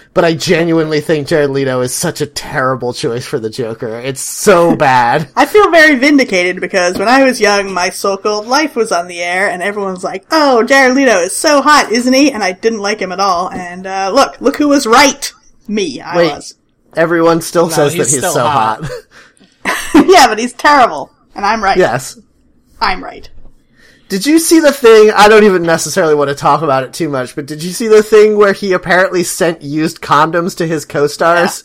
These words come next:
Speaker 3: Yeah, I did. I like
Speaker 2: Yeah, he did all kinds of dumb, weird things,
Speaker 1: That's,
Speaker 2: and I hate
Speaker 1: no,
Speaker 2: that.
Speaker 1: yes, he's done a lot of dumb, weird pranks, but this, now we are talking about actual crimes.
Speaker 3: Yeah, I like that Viola Davis said that, uh, you know, there was talk about all these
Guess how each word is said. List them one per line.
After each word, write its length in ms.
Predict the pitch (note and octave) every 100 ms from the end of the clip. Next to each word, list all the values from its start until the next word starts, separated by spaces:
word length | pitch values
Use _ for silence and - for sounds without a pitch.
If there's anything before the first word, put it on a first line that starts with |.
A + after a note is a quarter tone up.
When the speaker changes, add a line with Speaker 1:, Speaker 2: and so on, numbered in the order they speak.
| -
Speaker 3:
Yeah, 60 | F3+
I 40 |
did. 300 | F3 F3 F3 _ _ _ _ _ - A#3
I 160 | B3
like 160 | C#4 D#4+
Speaker 2:
Yeah, 120 | F3+
he 140 | F3+
did 180 | C4+ B3+
all 240 | F#3+ G3 G#3+
kinds 400 | - F3+ F#3 F3
of 160 | D3
dumb, 320 | - D3 C#3
weird 360 | C3+ C3+ B2 A#2+
things, 180 | F#3+ F#3+
Speaker 1:
That's, 300 | B3 D4+ -
Speaker 2:
and 80 | A3
I 40 |
hate 60 | G#3+
Speaker 1:
no, 240 | D#4+ E4+
Speaker 2:
that. 360 | C4 - - -
Speaker 1:
yes, 280 | A3+ A#3+ -
he's 180 | A#3 G#3+
done 140 | C4
a 40 | A#3+
lot 220 | A3+ A#3
of 140 | A3+
dumb, 220 | G#3 G#3 G#3+
weird 240 | G3 F#3+
pranks, 320 | A3 G3 F3+
but 200 | - G#3 D3
this, 320 | G#3 B3+ - -
now 400 | D#3+ F#3 G3+ B3
we 160 | A#3+
are 80 | A#3+
talking 440 | A3 G#3 F#3+ G#3 F#3
about 300 | F3+ G#3+ -
actual 520 | C#3+ D#3+ - E3 D#3+
crimes. 760 | D3 F3 B2+ B2 A#2+ D3 - - - - -
Speaker 3:
Yeah, 140 | C4+
I 240 | C4 A#3 B3+
like 220 | D4+ -
that 220 | C#4 A3+
Viola 460 | A3 A#3 A3+ A#3 G3+
Davis 520 | B3+ D#4 B3 G3 G3
said 500 | - G#3 F3+ G3 G3
that, 320 | F#3 F3 -
uh, 240 | F#3+ F3 -
you 100 | G#3+
know, 140 | G3 F3
there 160 | F3
was 160 | F3 -
talk 280 | A3 G#3 -
about 260 | F#3 F3+
all 140 | F3+ F3+
these 240 | F#3